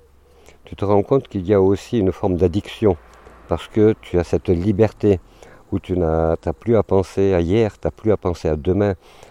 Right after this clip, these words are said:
Tu es dans l'instant présent, tu es en connexion avec la nature, avec ce que tu vis. Euh, ça aurait pu s'arrêter, euh, à Saint-Jean-Pied-de-Port, euh, parce que pour moi, le but final, ce n'est pas Saint-Jacques-de-Compostelle. Le but final, pour moi, c'est ce que je vis sur le chemin.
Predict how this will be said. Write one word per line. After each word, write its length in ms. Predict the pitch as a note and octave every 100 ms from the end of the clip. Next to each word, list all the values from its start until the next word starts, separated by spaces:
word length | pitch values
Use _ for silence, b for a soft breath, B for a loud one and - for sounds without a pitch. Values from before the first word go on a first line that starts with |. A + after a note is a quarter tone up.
| B -
Tu 120 | F2+
es 40 |
dans 100 | D#2+
l'instant 320 | E2+ F2 - F#2
présent, 480 | - A2+ A2 A2+
tu 220 | G#2+ - E2+
es 40 |
en 100 | E2
connexion 600 | - G#2 F2+ - G2+ F#2+
avec 240 | D#2 E2
la 80 | E2+
nature, 580 | F#2 F#2+ - A#2 A#2 G2+
avec 240 | D2+ E2 -
ce 40 |
que 120 | - -
tu 140 | - F#2
vis. 240 | F#2+ B2 b b b b b b -
Euh, 640 | F#2 F#2 E2+ F2 F2+ G2
ça 160 | - A#2+
aurait 160 | A#2
pu 220 | G#2 B2+
s'arrêter, 560 | A#2+ G#2+ G2+ - B2 A#2+
euh, 340 | F#2+ E2+ E2+ E2+ B B B B -
à 80 | E2+
Saint-Jean-Pied-de-Port, 880 | G2+ F2 F#2 G#2 G#2+ C#3 B2 F#2+ _ b b b -
euh, 400 | F2 F2 E2 D2+
parce 200 | C2+ F2
que 100 | -
pour 220 | G#2 - F2+
moi, 200 | G2 G#2
le 160 | F2+
but 480 | F2+ E2 B2 - - _ _
final, 460 | - - G2 G#2 G#2
ce 140 | - E2+
n'est 140 | E2+
pas 140 | F#2+
Saint-Jacques-de-Compostelle. 1080 | E2+ F2+ D#2+ F2 E2+ - E2+ F#2+ - A2 F2
Le 120 | F2+
but 240 | D#2+ F#2 -
final, 340 | E2+ F#2+ G#2+
pour 160 | - F2
moi, 180 | F#2+
c'est 160 | G2+ -
ce 80 | -
que 100 | F#2
je 140 | D#2+
vis 260 | E2 D#2+ G#2+
sur 180 | - F#2
le 80 |
chemin. 340 | F2+ - G#2